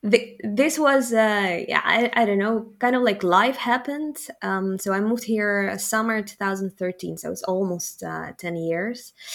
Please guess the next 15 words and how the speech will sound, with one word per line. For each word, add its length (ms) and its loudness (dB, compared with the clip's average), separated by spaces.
And, 400 2
um, 520 -2
um, 640 -14
yeah, 240 -6
how 200 -10
do 120 -2
I 120 -4
say 360 -2
it? 200 -8
Uh, 640 -8
the 140 4
war 340 2
started. 680 -2
So 360 -4
the 540 -2